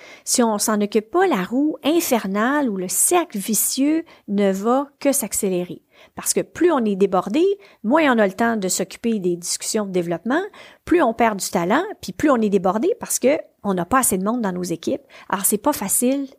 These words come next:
de s'en sortir. Alors, même si certains gestionnaires continuent de penser que c'est un good to have, en ré-, la réalité est en train de nous rattraper, puis ça peut prendre plusieurs mois aujourd'hui pour remplacer une personne qu'on a perdue,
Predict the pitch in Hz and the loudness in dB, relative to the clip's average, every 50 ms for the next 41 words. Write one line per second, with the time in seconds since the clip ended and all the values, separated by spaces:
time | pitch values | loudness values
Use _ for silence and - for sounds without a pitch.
0 | _ - 185 196 196 - 208 196 - 170 - - - - - - _ _ _ _ | _ -4 -2 0 0 0 -2 -4 -6 -8 -8 -10 -12 -12 -12 -16 _ _ _ _
1 | _ _ _ - - - - - - - - - - 226 214 233 254 269 330 403 | _ _ _ -14 -14 -14 -14 -16 -14 -14 -16 -6 0 2 4 4 4 4 2 2
2 | 554 539 466 - - - - - 240 233 - 311 320 339 277 214 196 - - 208 | 0 0 0 0 2 2 2 2 2 0 0 0 2 2 2 2 0 0 0 0
3 | 196 220 247 285 302 - - - - 330 330 320 330 - - 269 240 226 233 254 | 0 2 2 0 0 -2 -2 -2 0 0 0 0 0 0 0 0 0 0 0 0
4 | 269 262 - - 226 190 185 - - 262 262 - - - - 190 180 170 185 180 | -2 -2 -4 -4 -4 -2 -2 -2 0 0 -2 -4 -4 -4 -2 -2 -2 -4 -2 0
5 | 214 240 247 233 - - 190 165 190 190 202 247 285 285 - - - - - - | 0 0 0 0 -4 -4 -4 -2 -2 -2 -2 -2 -4 -6 -10 -14 -20 -20 -20 -20
6 | - - - - 220 226 226 220 247 - - 233 233 214 214 233 240 233 233 233 | -20 -10 -2 2 2 2 4 2 0 -2 0 0 0 2 4 4 4 2 2 0
7 | 233 - 359 359 - - 208 196 190 - - 247 254 247 220 196 185 175 180 - | 0 0 0 0 2 0 -2 -2 -2 -4 -4 -4 -2 -2 -2 -4 -4 -6 -8 -8
8 | - 165 - - 220 254 311 370 - - - - - - - - - - 254 233 | -10 -10 -8 -6 -6 -4 -4 -6 -10 -16 -20 -20 -20 -20 -8 -4 0 2 2 2
9 | - 285 269 - - 359 403 415 370 - - - 453 440 349 277 233 214 202 - | 2 -2 -2 -2 -2 -2 -2 -2 -4 -6 -4 -2 -2 2 2 2 2 2 0 -2
10 | 214 220 220 240 254 262 269 269 262 _ - 214 202 190 190 190 190 196 269 294 | -2 0 2 2 2 0 -2 -4 -6 _ -6 -4 -2 -2 -2 -4 -4 -4 -4 -2
11 | 285 226 208 - 190 190 - 196 175 - - 262 262 233 285 269 - - 262 262 | -2 -4 -4 -4 -4 -4 -4 -4 -2 -2 -2 -2 -2 -2 -2 -4 -2 -2 -2 -2
12 | 254 - 220 190 180 180 180 190 175 175 175 190 226 269 359 | -2 -4 -4 -6 -4 -4 -4 -4 -4 -4 -6 -4 -4 -4 -4